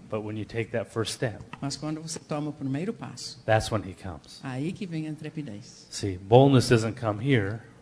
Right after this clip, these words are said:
Speaker 2: Então, a intrepidez não chega aqui nesse ponto.
Speaker 1: It comes now.
Speaker 2: Mas agora que toma o passo.
Speaker 1: You have to move first.
Speaker 2: Você tem que se mover.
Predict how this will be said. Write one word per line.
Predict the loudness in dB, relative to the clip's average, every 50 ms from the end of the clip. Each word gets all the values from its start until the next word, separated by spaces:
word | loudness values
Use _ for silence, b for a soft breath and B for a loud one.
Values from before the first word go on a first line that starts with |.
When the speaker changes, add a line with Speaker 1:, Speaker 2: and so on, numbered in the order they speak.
| -10 -10
Speaker 2:
Então, | -8 -6 -6 -6 -6 -6
a | -6
intrepidez | -8 -10 -14 -18 -20 -8 -4 -2 -2 -2 -2 -4 -4 -2 -4 -2 -2
não | -4 -4 -4
chega | -4 -6 -6 -6 -6 -6 -4 -4
aqui | -6 -6 -4 -4 -4
nesse | -2 -2 -4 -6 -8
ponto. | -6 -4 -4 -4 -4 -6 -8 -10 -10 -10 -12
Speaker 1:
It | -14 -12 -6
comes | -2 -2 -2 0 -2 -4
now. | -6 -6 -6 -8 -12 -18 -20 -20 -20 -20 -18 -18 -14 -10 -8
Speaker 2:
Mas | -8 -6 -6
agora | -6 -8 -8 -8 -4 -2 -2 0 0 -2 -4
que | -6 -8
toma | -6 -4 -2 0 0 -2
o | -4
passo. | -4 -8 -10 -8 -8 -10 -10 -6 -2
Speaker 1:
You | 2 6 8
have | 8 8 6 4
to | -2
move | -2 4 8 8 8 8 6 2
first. | 0 -2 -2 -2 -2 -6 -12 -16 -16 -16 -14 -10
Speaker 2:
Você | -10 -10 -10 -10
tem | -10 -8 -8 -8
que | -8 -8
se | -6 -2 -2
mover. | 0 0 -2 -2 -6 -8 -8